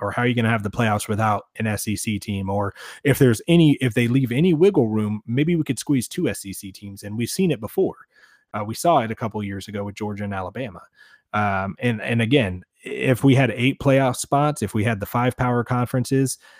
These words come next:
or the Power Five conferences, uh, their conference champions, and then you'd left basically three wild card spots, I'd be okay with L S U being in.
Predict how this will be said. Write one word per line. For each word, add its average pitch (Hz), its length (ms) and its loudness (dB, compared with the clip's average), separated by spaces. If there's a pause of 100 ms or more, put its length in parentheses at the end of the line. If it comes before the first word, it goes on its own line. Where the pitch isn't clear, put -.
(180)
or 117 120 2
the 104 100 -2
Power 117 300 0
Five 120 260 -2
conferences, 120 640 -2 (200)
uh, 101 260 -4
their 101 240 -6 (100)
conference 113 380 0
champions, 123 480 0
and 110 240 -4
then 110 120 0
you'd 110 160 -2
left 107 260 -6
basically 117 420 0
three 120 240 -2
wild 110 320 0
card 135 260 0
spots, 170 440 -2 (440)
I'd 175 140 4
be 185 160 6
okay 196 220 4
with 143 120 0
L 107 160 0
S - 140 -4
U 104 80 0
being 104 280 -4
in. 135 280 -2